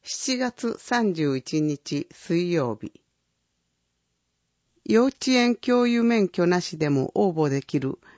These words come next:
幼稚園教諭補助員も同時に募集しています。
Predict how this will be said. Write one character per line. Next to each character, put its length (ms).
幼 160
稚 280
園 220
教 340
諭 240
補 240
助 200
員 240
も 200
同 240
時 120
に 140
募 120
集 260
し 80
て 180
い 120
ま 180
す。 240